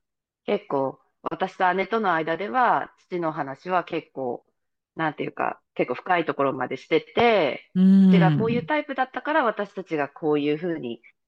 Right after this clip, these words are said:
Speaker 1: こういう性格になってるところあるよね、みたいなことも、
Speaker 2: あー。
Speaker 1: うん。姉とは結構喋れたりするんですけど、
Speaker 2: うんうん。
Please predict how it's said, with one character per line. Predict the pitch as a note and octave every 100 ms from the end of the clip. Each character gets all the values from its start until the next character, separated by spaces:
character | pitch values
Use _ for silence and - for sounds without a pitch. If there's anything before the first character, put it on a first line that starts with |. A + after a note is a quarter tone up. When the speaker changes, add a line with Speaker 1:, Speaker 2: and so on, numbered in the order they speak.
| -
Speaker 1:
こ | D#3
う |
い |
う |
性 | - D#3+
格 | D#3 E3
に | D3+
な | E3
っ | -
て | D3+
る | B2+ B2 _
と | _
こ | C#3+
ろ | -
あ | D3+
る | C#3+
よ | B2+
ね、 | D3+ F#3 G#3 G#3
み | E3+
た | C3
い | B2
な | A#2+
こ | G3
と |
も、 | F#3+ F#3 F3+ C#3+ E3+
Speaker 2:
あ |
ー。 | E3 E3+ E3+ E3 - _
Speaker 1:
う | G3+
ん。 | D#3 D3 G#3+
姉 | B3 C4
と | D4
は | D#3
結 | E3+ D#3+
構 | C#3+
喋 | B2+ C#3+ C#3+ D3
れ | B2+
た | A2+
り | A2+
す | - A2+
る | A2+
ん | -
で | -
す |
け | - -
ど、 | B2 A#2+ B2+ - -
Speaker 2:
う |
ん | F4+ C4+ F#3
う | G#3+
ん。 | A3 E3